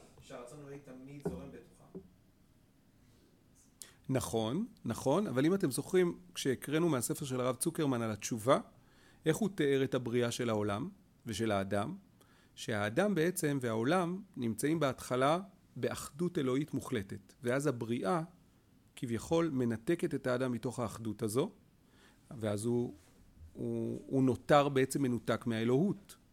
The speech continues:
Speaker 2: ואז הבורא שב אל הבריאה. זאת אומרת, התשובה של הבורא היא שהוא שב לבריאה וממשיך להחיות אותה. אז אני חושב שהנבואה במידה מסוימת היא כמו אותו יסוד תשובה שהבורא שב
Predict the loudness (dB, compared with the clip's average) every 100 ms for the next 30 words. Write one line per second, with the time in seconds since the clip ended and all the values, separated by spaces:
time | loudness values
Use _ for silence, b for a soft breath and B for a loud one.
0 | b b b b b -2 2 2 2 -2
1 | -2 0 2 0 0 0 4 4 2 -6
2 | -10 -6 -2 -2 0 -2 -2 -6 -18 _
3 | _ _ -20 -20 -20 _ _ _ -12 -4
4 | 0 0 -2 -4 -4 -6 -6 4 4 4
5 | 0 0 0 2 2 2 -6 b b b
6 | b _ -4 -4 -6 -4 2 2 0 -2
7 | 4 4 6 4 2 0 2 4 4 4
8 | 0 0 0 -2 0 -2 2 2 2 -2
9 | -6 -12 -14 _ _ -20 -20 -20 b b
10 | -2 0 2 0 2 4 4 2 0 2
11 | 2 2 2 2 2 0 -2 -2 2 2
12 | 2 -6 0 2 2 2 0 0 -2 -4
13 | 4 4 4 -2 B B 0 2 4 4
14 | 4 4 6 6